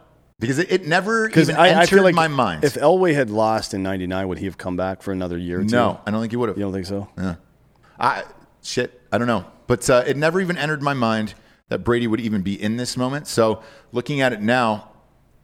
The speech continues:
Speaker 1: if you fucking win, how do you not walk off as the greatest of all time? It's the best story. And after watching The Last Dance, seeing when Jordan came back, why? Why would you do that over twenty million dollars?
Speaker 2: It would be
Speaker 1: Giselle makes more than him.
Speaker 2: <clears throat> Yeah.
Speaker 1: So,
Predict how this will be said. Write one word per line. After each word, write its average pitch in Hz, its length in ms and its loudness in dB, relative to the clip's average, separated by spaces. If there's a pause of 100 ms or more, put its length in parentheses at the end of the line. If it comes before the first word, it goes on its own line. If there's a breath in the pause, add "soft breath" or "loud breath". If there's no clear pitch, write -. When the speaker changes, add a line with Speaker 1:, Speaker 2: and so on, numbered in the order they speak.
(680)
Speaker 1:
if 123 180 -6
you 180 60 -4
fucking 127 420 -4
win, 120 160 -2
how 113 180 -4
do 120 60 -8
you 127 80 -6
not 110 280 0
walk 107 400 2
off 98 380 -2 (340 soft breath)
as 98 240 -2
the 110 100 0
greatest 127 460 -2
of 120 100 -2
all 120 140 2
time? - 160 -8
It's 135 140 -6
the 160 100 4
best - 320 0
story. 127 380 2 (220 loud breath)
And 135 140 0
after 151 160 0
watching 156 380 2
The 156 60 0
Last 139 300 -2
Dance, 127 320 -4 (200 soft breath)
seeing 147 260 -2
when 117 120 0
Jordan 123 320 0
came 131 260 -4
back, 98 420 -2 (400 soft breath)
why? 120 400 0
Why 107 160 0
would 165 140 -2
you 165 80 -2
do 151 160 0
that 101 160 2
over 101 140 -4
twenty 131 280 -4
million 120 280 0
dollars? 117 300 4
Speaker 2:
It 120 40 4
would 127 160 2
be 127 100 2
Speaker 1:
Giselle 123 340 4
makes 120 220 0
more - 240 2
than 87 200 -4
him. 90 80 -4
Speaker 2:
<clears throat> 90 40 0
Yeah. 76 220 -2
Speaker 1:
So, 110 320 -2